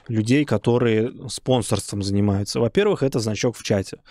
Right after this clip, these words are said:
Окей, значки я нарисую, разработаю, они будут уникальными для каждой стадии. Смайлики в чат, эмоджи так называемые.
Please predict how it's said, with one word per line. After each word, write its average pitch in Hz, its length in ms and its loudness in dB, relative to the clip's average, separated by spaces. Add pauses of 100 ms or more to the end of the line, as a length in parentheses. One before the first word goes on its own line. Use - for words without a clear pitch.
(300)
Окей, 139 260 2
значки 107 400 2
я 113 220 4
нарисую, 175 720 2
разработаю, 110 680 2
они 101 160 -4
будут 110 260 -2
уникальными 117 560 0
для 101 140 -4
каждой 104 260 0
стадии. 151 480 0 (1400)
Смайлики 135 580 2
в - 80 -4
чат, 190 360 0
эмоджи 117 420 2
так 104 160 -2
называемые. 101 640 0